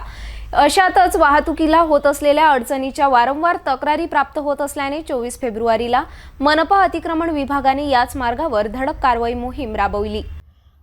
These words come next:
अनेक दिवसानंतर शहरात मनपा अतिक्रमण विभागाने अतिक्रमण कारवाई करण्याचा धाडस केल्याचे दिसून आले.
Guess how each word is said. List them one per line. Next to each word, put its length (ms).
अनेक 340
दिवसानंतर 640
शहरात 520
मनपा 400
अतिक्रमण 500
विभागाने 540
अतिक्रमण 560
कारवाई 420
करण्याचा 500
धाडस 440
केल्याचे 480
दिसून 360
आले. 200